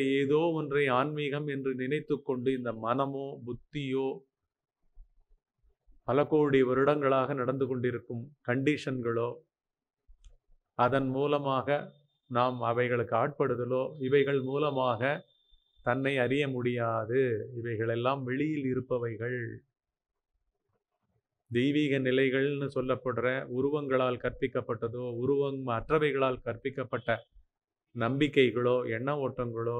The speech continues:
புத்தியின் உணர்ச்சிகளோ இவைகளிலெல்லாம் வந்து அந்த பரம்பொருள் இல்லவே இல்லை.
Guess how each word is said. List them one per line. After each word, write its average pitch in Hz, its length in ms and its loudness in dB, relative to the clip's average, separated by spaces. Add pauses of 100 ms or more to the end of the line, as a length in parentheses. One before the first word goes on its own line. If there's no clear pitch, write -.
(140)
புத்தியின் 127 520 -4
உணர்ச்சிகளோ 117 720 -4 (680)
இவைகளிலெல்லாம் 135 1080 4
வந்து 131 280 -2 (280)
அந்த 120 220 -4
பரம்பொருள் 135 580 2
இல்லவே 143 500 0 (200)
இல்லை. 123 500 0